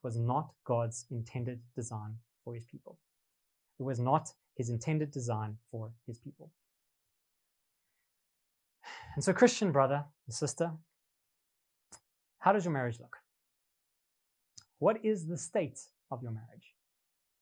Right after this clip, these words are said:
Does it look different to this world and the prevailing marriage culture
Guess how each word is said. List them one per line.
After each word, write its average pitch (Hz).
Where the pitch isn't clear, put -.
Does 185
it 196
look 262
different 202
to 156
this 123
world 120
and 151
the 147
prevailing 147
marriage 127
culture -